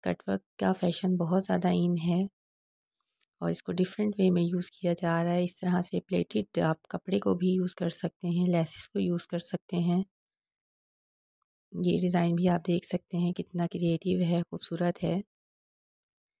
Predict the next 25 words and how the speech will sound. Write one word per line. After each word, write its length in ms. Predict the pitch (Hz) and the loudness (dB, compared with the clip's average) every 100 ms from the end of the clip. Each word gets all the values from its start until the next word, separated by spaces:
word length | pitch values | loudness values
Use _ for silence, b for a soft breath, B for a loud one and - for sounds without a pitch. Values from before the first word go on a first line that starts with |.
| _ - | _ -14
इस 140 | 180 | -12
तरह 220 | - 175 | -2 0
से 180 | 180 180 | 0 0
रिंग्स 320 | 170 190 220 - | 2 2 0 -2
बना 240 | 190 180 | 0 0
के 120 | - | 0
आप 160 | 175 170 | 0 -2
अपनी 220 | 170 185 | -2 -6
शर्ट 260 | 180 175 170 | -4 -4 -4
में 100 | 180 | -2
लगा 200 | 175 175 | 0 2
सकते 360 | 170 - - - | 0 -2 -8 -4
हैं। 320 | 180 175 185 - _ _ _ _ _ _ _ _ _ _ _ - | 0 2 0 -4 _ _ _ _ _ _ _ _ _ _ _ -2
लेसेस 440 | 180 185 - - | 2 2 2 -2
के 260 | - 196 185 | 0 4 4
दो 180 | 185 190 | 4 2
तीन 280 | 196 196 | 2 2
किस्म 360 | 196 - 190 185 | 0 -2 -4 -2
की 120 | 185 | 2
लेसेस 460 | 185 175 - 196 - | 2 2 0 -6 -2
से 140 | 190 | 0
डिज़ाइनिंग 480 | 190 180 165 170 180 | 2 2 2 2 0
कर 100 | 185 | 2
सकते 380 | 185 - - - | 0 0 -4 -2
हैं। 280 | 185 185 233 | 2 2 0